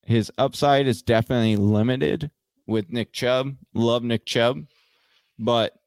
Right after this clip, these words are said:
Kareem Hunt doesn't have a ton of time left on his contract. And if another team does end up,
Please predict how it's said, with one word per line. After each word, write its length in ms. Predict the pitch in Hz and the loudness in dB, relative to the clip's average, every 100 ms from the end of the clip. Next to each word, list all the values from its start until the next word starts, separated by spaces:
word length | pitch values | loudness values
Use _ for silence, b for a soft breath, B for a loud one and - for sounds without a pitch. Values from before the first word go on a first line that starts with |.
| - _ _ _ _ _ _ _ _ _ | -20 _ _ _ _ _ _ _ _ _
Kareem 300 | - 135 127 | 0 2 2
Hunt 260 | 127 120 - | 0 0 0
doesn't 280 | 113 110 | -2 0
have 300 | 107 107 101 - | 0 0 -2 -4
a 140 | 107 98 | -2 -2
ton 280 | - 113 110 | -2 -2 -2
of 120 | 101 | -2
time 320 | 107 104 101 | -2 -2 0
left 300 | 101 98 - | -2 -2 -4
on 180 | 104 101 | -2 0
his 180 | 98 - | -2 -2
contract. 640 | 104 101 110 110 110 - B B B | -2 -2 0 0 -2 -6 B B B
And 220 | 104 104 | -2 2
if 180 | 101 - | 2 2
another 380 | 110 104 104 104 | 0 2 0 -2
team 340 | - 110 101 | -2 -2 -2
does 420 | 85 104 98 92 - | 0 2 2 -2 -2
end 260 | 104 98 | 0 2
up, 200 | 98 92 | 2 0